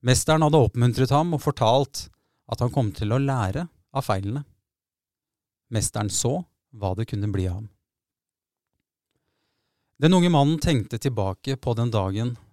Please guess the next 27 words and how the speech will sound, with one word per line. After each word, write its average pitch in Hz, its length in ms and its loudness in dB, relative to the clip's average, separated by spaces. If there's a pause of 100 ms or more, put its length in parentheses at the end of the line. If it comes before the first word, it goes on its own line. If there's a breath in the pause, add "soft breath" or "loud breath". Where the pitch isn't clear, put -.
da 113 160 -2
han 120 120 0
kom 131 200 -2
hjem 110 260 0
med 117 320 -4
kurven 110 460 -2
full 107 320 -4
av 117 80 -4
frukt - 340 -12
som 117 180 -4
vanlig, 107 360 -4 (600)
og 123 200 4
oppdaget 107 400 -6
sin 117 200 -6
far 104 360 -4 (160)
livløs 101 560 -4
på 117 120 -4
gulvet. 101 300 -6 (1600)
Det 127 100 0
ble 147 160 6
vanskelig 139 420 2
å 180 80 -2
skulle 196 240 -2
holde 160 240 -4
fokus 104 440 -8
på 131 100 -6
læring. 113 360 -6